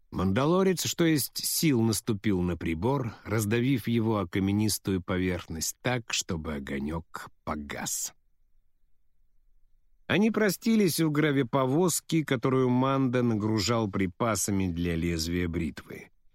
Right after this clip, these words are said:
Кара, Амера, Винта и остальные селяне собрались, чтобы проводить их. Кара выступила вперёд. «До встречи!» — она протянула руку, и охотник пожал её.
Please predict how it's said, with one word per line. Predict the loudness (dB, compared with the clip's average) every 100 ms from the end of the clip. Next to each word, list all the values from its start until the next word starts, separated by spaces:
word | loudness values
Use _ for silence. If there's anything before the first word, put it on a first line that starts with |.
| _ _ _
Кара, | 0 2 2 2 0
Амера, | 0 -2 0 0 0 0 0
Винта | 0 2 4 2 2 0 0
и | 0
остальные | 0 0 0 2 2 2
селяне | 0 0 0 2 2 0 -2 -14 _
собрались, | -4 0 2 2 2 0 0 -6
чтобы | -4 -2 -2
проводить | -2 -2 -2 -4 -8 -12
их. | -14 -18 -20 _ _ _ _ -2
Кара | 0 2 2 2
выступила | 2 0 -2 -2 0 0
вперёд. | -2 -2 -2 -4 -14 -20 -20 _ _ _ _
«До | -4 0 0
встречи!» — | 0 0 0 0 -2 -6 -14 -12
она | -8 -6 -6
протянула | -6 -4 -2 0 0 0
руку, | -2 -2 -2 -2 -2 _ _ _
и | 0
охотник | 2 2 0 2 0 -2
пожал | 0 0 0 0 -2 -6
её. | -8 -10